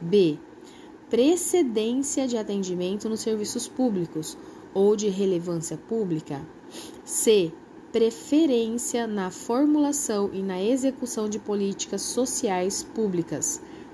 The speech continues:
D. Destinação privilegiada de recursos públicos nas áreas relacionadas com a proteção à infância e à juventude. Artigo quinto.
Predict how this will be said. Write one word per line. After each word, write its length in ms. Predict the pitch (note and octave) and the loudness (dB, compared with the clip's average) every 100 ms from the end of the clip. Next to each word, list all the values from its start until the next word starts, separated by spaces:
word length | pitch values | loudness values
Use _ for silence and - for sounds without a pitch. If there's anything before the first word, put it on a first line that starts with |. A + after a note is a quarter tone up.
| - | -10
D. 400 | F3+ F#3+ G3+ C#4 - - - - - | 2 6 6 4 -6 -20 -20 -20 -4
Destinação 720 | A#3+ D4+ - C#4 C#4 B3 A3+ | 2 4 4 2 2 0 -2
privilegiada 1200 | A3 C#4 D#4 C#4+ C4 B3 A3+ G3 F3+ F3+ F#3 G3 - - - - | 0 4 6 6 4 2 2 2 2 0 -2 -6 -8 -20 -20 -10
de 140 | - | -4
recursos 800 | G3 G3 G3 F3 E3+ E3 E3 - - - | 2 2 2 0 0 0 -4 -6 -8 -2
públicos 760 | G#3+ G3 G#3 G#3 B3 C#4+ - - - - - - - - - - - - - - - | 2 2 0 0 0 0 -2 -10 -20 -20 -20 -20 -18 -18 -18 -20 -20 -20 -14 -14 -6
nas 280 | G#3 A3 G#3+ | 0 2 2
áreas 340 | F#3 F3+ F#3+ | 2 2 0
relacionadas 960 | G3 F#3+ G3 G#3+ G3+ E3 D#3 D#3+ E3+ - - - - - | 0 0 0 -2 -2 0 0 0 -2 -4 -6 -18 -16 -2
com 120 | F3+ | -2
a 80 | E3+ | 0
proteção 560 | F3+ F3 F#3 - D#3 | 0 -2 -2 -2 0
à 80 | D3+ | 0
infância 640 | D3+ - B3 C4+ B3+ C#4 D4 | -2 -2 0 2 2 0 -2
e 120 | A#3 A#3+ | -2 0
à 100 | A#3+ | 2
juventude. 1000 | F#3+ F3+ F3+ F#3 G3+ E3 C#3+ C#3 - C3+ - - - - - - - - - - - - - - - - - - - | 0 -2 0 -2 -2 -6 -8 -8 -10 -10 -12 -18 -18 -18 -18 -18 -18 -16 -16 -18 -18 -18 -18 -18 -16 -16 -16 -12 0
Artigo 420 | B3+ B3+ G3+ G3+ | 2 2 -2 -2
quinto. 460 | - A3 B3+ D4 | -2 -2 -2 -4